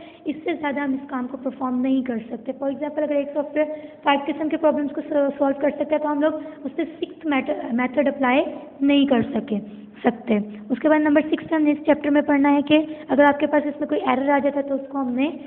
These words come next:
detect कर लेना, उसको identify कर लेना, उसकी corrections भी हम लोग कर सकते हैं। इसके अलावा हमने इस chapter के अंदर जो read out करना है वो है प्रॉब्लम solving steps, steps।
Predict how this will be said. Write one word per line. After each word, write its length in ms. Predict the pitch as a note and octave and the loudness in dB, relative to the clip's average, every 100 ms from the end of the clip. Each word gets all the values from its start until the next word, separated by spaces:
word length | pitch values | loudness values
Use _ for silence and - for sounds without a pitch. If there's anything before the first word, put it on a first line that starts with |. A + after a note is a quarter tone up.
| - A3+ | -10 -2
detect 360 | B3+ C#4 C#4 | 2 2 2
कर 120 | - C#4+ | 4 4
लेना, 200 | D4 C#4+ | 4 0
उसको 160 | C#4+ | 0
identify 420 | B3+ B3 A3+ C#4+ | 0 0 -2 -2
कर 140 | C#4+ C#4+ | 0 2
लेना, 320 | C4+ C4+ C4+ | 2 4 2
उसकी 320 | C4 C4+ C#4+ G4 - - - | 0 2 2 2 -6 -16 4
corrections 560 | C#4+ B3+ - - C4 A3+ | 8 8 4 2 2 4
भी 100 | G3+ | 4
हम 200 | A#3 A3 | 4 4
लोग 160 | G#3+ G#3 | 0 -2
कर 120 | G#3 | -6
सकते 400 | - A3 - G#3+ | -4 -6 -4 -4
हैं। 200 | G3+ F#3 - - - - | -4 -6 -12 -20 -16 -14
इसके 220 | C4+ D#4+ | -8 -4
अलावा 480 | E4 - C4 B3 D4+ | -4 -2 -2 0 0
हमने 260 | D#4 D#4 | 0 -2
इस 60 | D#4 | -2
chapter 340 | D#4 C#4+ C#4+ | -2 -2 -2
के 120 | D4 D4+ | -4 -2
अंदर 220 | C#4 D4 | 0 0
जो 100 | D4 | -2
read 220 | C4+ C4+ | -2 -2
out 180 | C#4+ C#4 | -4 -2
करना 260 | C#4+ B3+ | -4 0
है 60 | C4+ | 0
वो 100 | C4 | 0
है 180 | C4 D4+ | 0 -2
प्रॉब्लम 540 | - - - C4 C4+ | -6 -8 -2 0 0
solving 300 | C4 C#4+ C#4 | 0 -2 -2
steps, 300 | - C#4+ C#4 - - - - | -2 -4 -4 -8 -20 -20 -2
steps। 420 | C4 C4+ - | 0 0 -2